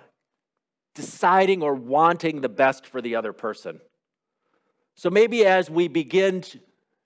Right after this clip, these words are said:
to become people who don't judge, we start with asking ourselves, "Why do we judge? And how can we take the place, or how can we do what Jesus is calling us to do?"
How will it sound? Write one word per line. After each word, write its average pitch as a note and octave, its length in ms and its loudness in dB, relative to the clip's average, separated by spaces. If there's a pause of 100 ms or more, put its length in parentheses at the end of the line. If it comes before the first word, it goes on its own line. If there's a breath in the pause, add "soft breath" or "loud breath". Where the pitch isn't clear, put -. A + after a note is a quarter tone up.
to E3+ 100 -10
become F#3 480 -2
people F3 300 -6
who D3+ 80 -2
don't D#3 320 0
judge, D3 320 0
we B2 100 -10
start D3+ 340 -4
with C3 120 -4
asking C3+ 320 0
ourselves, A#2 340 -8
"Why A#2+ 160 -4
do B2+ 60 -6
we A2+ 100 -12
judge? G#2 400 -10 (580)
And A#2+ 100 -14
how F3 400 0
can D#3+ 240 -10
we B2 340 -10 (800 soft breath)
take E3+ 380 -6
the D3 100 -8
place, C#3 560 -6
or C3 120 -8
how E3 120 -8
can E3 140 -10
we C3+ 80 -10
do C3 240 -10
what C3 140 -6
Jesus A2+ 380 -16
is G2+ 120 -20
calling B2 320 -8
us F#2 140 -14
to G2 100 -20
do?" E2+ 180 -20